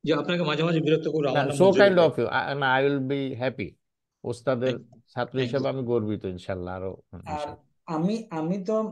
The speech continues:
Speaker 3: মনে করেন আমার এত rocket স্পিডেও যাওয়ার কিছু নাই,
Speaker 2: <clears throat> না।
Speaker 3: স্লোলিও যাওয়ার কিছু নাই।
Speaker 1: না স্যার, আপনার সব,
Speaker 3: আমার কথা
Speaker 1: সবকিছু
Speaker 3: আমি
Speaker 1: ঠিক আছে
Speaker 3: যেটা
Speaker 1: স্যার,
Speaker 3: বলি,
Speaker 1: আপনার,
Speaker 3: আমি
Speaker 1: স্যার, আপনার
Speaker 3: যেটা
Speaker 1: পক্ষ
Speaker 3: বলি,
Speaker 1: দিয়ে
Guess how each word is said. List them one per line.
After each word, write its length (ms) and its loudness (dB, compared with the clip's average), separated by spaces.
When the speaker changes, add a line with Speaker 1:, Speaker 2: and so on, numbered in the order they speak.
Speaker 3:
মনে 240 -4
করেন 200 -2
আমার 280 -2
এত 140 2
rocket 240 2
স্পিডেও 400 -2
যাওয়ার 280 4
কিছু 260 -4
নাই, 180 -4
Speaker 2:
<clears throat> 320 4
না। 100 -4
Speaker 3:
স্লোলিও 500 8
যাওয়ার 280 4
কিছু 280 -14
নাই। 140 -16
Speaker 1:
না 120 -8
স্যার, 160 0
আপনার 200 -6
সব, 80 0
Speaker 3:
আমার 80 0
কথা 80 4
Speaker 1:
সবকিছু 260 0
Speaker 3:
আমি 80 0
Speaker 1:
ঠিক 120 2
আছে 80 2
Speaker 3:
যেটা 120 2
Speaker 1:
স্যার, 140 0
Speaker 3:
বলি, 180 8
Speaker 1:
আপনার, 160 0
Speaker 3:
আমি 120 -6
Speaker 1:
স্যার, 140 6
আপনার 160 4
Speaker 3:
যেটা 100 0
Speaker 1:
পক্ষ 140 0
Speaker 3:
বলি, 120 6
Speaker 1:
দিয়ে 120 10